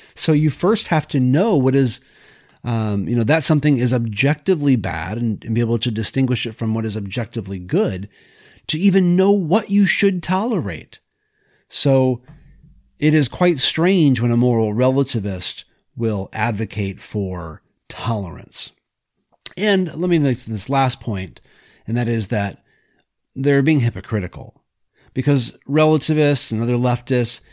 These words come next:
they don't tolerate those who believe in objective moral values.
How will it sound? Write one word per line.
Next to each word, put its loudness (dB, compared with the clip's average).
they 2
don't 0
tolerate 0
those 0
who 2
believe -4
in -2
objective -2
moral -2
values. -8